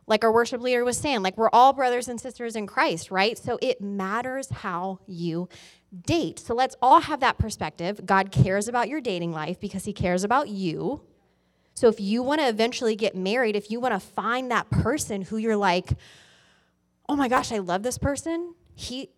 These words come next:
he or she loves Jesus too. Yes, and they almost love him more than I do. And I wanna spend the rest of my days with him so I can fulfill the mission and the calling that's on my life," because that's what marriage is about.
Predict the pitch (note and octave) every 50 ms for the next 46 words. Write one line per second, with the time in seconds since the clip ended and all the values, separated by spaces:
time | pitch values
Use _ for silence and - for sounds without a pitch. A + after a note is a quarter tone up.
0 | _ _ - - C#4 C#4 C#4+ C4+ - - - C4+ C#4 B3 A3+ A3 G#3+ F#3 E3 D#3+
1 | - - E3+ E3+ G3 G#3 G#3+ C4 B3+ - - - - - A3 A3 B3 C#4+ E4+ F4+
2 | D#4+ A3+ F#3+ F#3 G#3 A#3+ D4 D4 - - - - A#3+ B3 B3+ B3 G#3+ - - -
3 | C#4 D#4 F#4+ G#4 F#4 - C4+ C4+ C#4 C#4 - B3+ D4 C4 A#3 A3+ A#3+ C4 C#4+ C4
4 | - A3 - _ - G#3 F#3+ A#3+ C#4+ F4 E4 D#4+ F#4+ G#4 G#4+ G#4+ A4+ A#4 A4+ A4
5 | A4+ - - - - - - - D#4 D4+ - D4 E4+ F#4 G4+ G#4+ A4 F#4+ - F4+
6 | G#4 G4 F#4 E4 D4 E4 F4 E4+ - F4 F4 E4+ E4 D#4 G#3+ F3 - A3+ G#3+ A3
7 | B3+ D#4+ D#4+ D4+ D#4+ G4 - - - F#4+ G4 G4+ G#4+ G#4 F#4 - E4+ D4+ C#4+ D4+
8 | D4+ - D#4+ D#4 C#4 C4+ - - - - _ _ _ - E4 D4+ - - - D#4
9 | C#4+ D4 D#4+ F#4+ E4 E4+ D4 C4+ B3+ C4 C4+ C#4+ - F4 E4+ E4+ D#4+ D4 C#4 C4
10 | - - - B3+ B3+ C#4 D4+ D#4+ D#4 C#4+ C4+ - D4 D4 C#4 C4 C4 B3 A3 G#3
11 | G3 G3 G3+ A#3 F#4 A4 A4+ A4+ - - - - - - - - C4+ C#4 C#4+ C4+
12 | D#4 E4 G4 G4 - F#4+ A4 D#4 C#4+ C#4+ C#4 C#4 C#4+ D4 D4+ D4+ D#4+ C#4+ D#4+ F4
13 | B3+ - D#4+ G4 A#4+ G4+ A#3+ F#3 - C#3+ - _ _